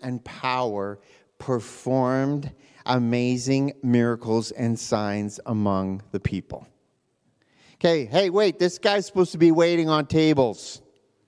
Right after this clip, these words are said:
He's supposed to be, he's doing that, and he's sneaking in. I'm praying for this person,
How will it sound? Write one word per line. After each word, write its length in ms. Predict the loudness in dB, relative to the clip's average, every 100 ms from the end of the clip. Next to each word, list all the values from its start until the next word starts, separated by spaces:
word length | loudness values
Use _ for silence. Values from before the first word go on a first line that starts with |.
| _ _ _ _ _ _ _ _ _ _ 4
He's 240 | 4 4
supposed 380 | 2 2 2 0
to 60 |
be, 180 | 2 4
he's 300 | 4 2 0
doing 440 | 2 4 4 2 2
that, 340 | 0 0 -2
and 160 | -2 0
he's 160 | 0
sneaking 580 | -2 0 2 2 0 2
in. 300 | 4 2 0 -4 -10 -4
I'm 140 | -2
praying 280 | 0 0 -2
for 120 | 0
this 180 | 0 0
person, 520 | 0 0 0 -2